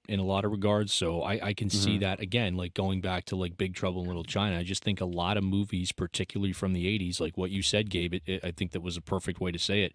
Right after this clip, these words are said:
Speaker 1: Uh, the eighties became, in, in many cases, just a very conventional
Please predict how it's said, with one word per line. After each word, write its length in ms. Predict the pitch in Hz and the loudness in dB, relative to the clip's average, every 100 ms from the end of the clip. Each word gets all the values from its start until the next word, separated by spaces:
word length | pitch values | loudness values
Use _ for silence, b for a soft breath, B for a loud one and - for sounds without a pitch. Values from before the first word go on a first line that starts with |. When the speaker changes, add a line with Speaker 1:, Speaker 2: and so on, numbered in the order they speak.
| b b b b b - | b b b b b -8
Speaker 1:
Uh, 80 | - | -6
the 240 | 107 98 | 0 4
eighties 320 | 101 117 113 95 | 6 6 2 2
became, 600 | 98 - 98 92 92 95 | -2 0 2 4 2 0
in, 120 | 95 | -4
in 200 | 98 95 | -2 2
many 240 | 90 95 98 | 4 2 2
cases, 640 | - 175 - 87 85 98 | 0 0 0 0 0 -4
just 260 | 120 92 95 | -2 -2 0
a 20 | |
very 420 | 85 92 90 98 | -2 0 2 0
conventional 920 | - 98 80 82 87 - 92 82 76 | 0 0 0 0 0 0 0 0 -2